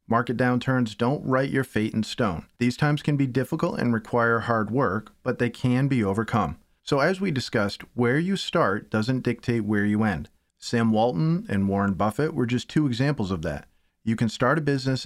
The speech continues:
and start investing from where you are by using what you've saved to invest and then focus on gaining momentum. And as we discussed, those regular people running small businesses, hard economic times do not mean that you have to fold up your tent and give up.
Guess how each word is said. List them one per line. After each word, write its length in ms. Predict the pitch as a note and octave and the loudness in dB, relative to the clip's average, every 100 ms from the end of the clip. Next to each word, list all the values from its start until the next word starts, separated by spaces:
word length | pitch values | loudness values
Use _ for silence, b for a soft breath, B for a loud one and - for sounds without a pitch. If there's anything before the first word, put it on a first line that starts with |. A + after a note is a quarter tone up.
| - | -6
and 100 | A2+ | -6
start 300 | - A#2+ A2 | 0 0 2
investing 580 | A2 D3+ D3+ - A#2+ A2+ | 0 0 -2 -2 -2 -2
from 240 | A#2 A2 | 0 0
where 180 | G#2+ G#2 | 2 2
you 280 | G#2+ G#2 - | 0 -2 -2
are 420 | A#2 G2 G2 A2 - | 0 2 0 -2 -2
by 80 | |
using 400 | A2+ B2 C3 C#3+ | 0 2 2 0
what 100 | B2+ | 0
you've 140 | B2+ G#2+ | -2 -2
saved 340 | - B2 C#3 - | 0 0 0 -2
to 100 | C#3+ | -2
invest 480 | A#2 B2 C#3 - - | 0 0 -2 -4 -2
and 120 | A#2 | 0
then 120 | A#2 | 0
focus 360 | A2 A#2+ A2 A2+ | 0 -2 -2 -2
on 140 | A2 | 0
gaining 340 | G#2 G#2 G2+ G2+ | 2 2 2 2
momentum. 500 | F#2+ F#2 F2+ C#2+ - _ - | 2 0 -2 -6 -8 _ -2
And 140 | A2+ | 0
as 160 | A#2 A#2+ | 0 0
we 100 | B2 | 0
discussed, 460 | A2+ - A#2 F#2+ - | -2 -2 -2 -2 -2
those 200 | A2 G2 | -2 0
regular 340 | A2+ C3 C3 | 0 0 -2
people 320 | C#3+ C3+ C3 | -2 -2 0
running 260 | A2 A#2 A#2+ | 2 2 0
small 240 | - A#2 | 0 0
businesses, 600 | A2+ A#2 B2 - D3 C#3 - | 0 0 0 0 -2 -4 0
hard 180 | A#2+ C#3+ | 2 2
economic 480 | D3+ D3 C#3+ C#3+ - | 0 0 0 0 0
times 360 | B2 B2+ B2 | 0 2 0
do 140 | - G#2+ | 0 2
not 400 | G#2 A2 B2 B2+ | 2 2 0 0
mean 220 | B2+ B2+ | 0 2
that 160 | C3 | 0
you 60 | - | 0
have 180 | G#2 G#2 | -2 -2
to 80 | D2 | -8
fold 260 | A2+ A2+ | -2 0
up 140 | A#2+ C#3 | 0 0
your 100 | C3 | -2
tent 240 | A2 G#2+ | 0 0
and 160 | A2+ A2 | 0 0
give 160 | A2+ | 0
up. 260 | D#3+ G#2+ | 0 -2